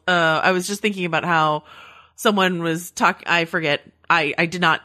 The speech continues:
check where the interview was, but Robert Downey Junior recently said something like, "Never say never," um,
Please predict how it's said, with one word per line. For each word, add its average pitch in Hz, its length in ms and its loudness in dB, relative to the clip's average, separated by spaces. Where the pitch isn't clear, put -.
check - 340 -6
where 156 220 -4
the 151 140 -4
interview 151 300 -4
was, 147 360 -2
but 180 100 -6
Robert 156 240 -2
Downey 156 180 -4
Junior 151 380 -8
recently 147 380 -10
said 143 160 -10
something 143 280 -10
like, 143 200 -10
"Never 139 260 -6
say 147 220 -6
never," 147 500 -4
um, 156 680 0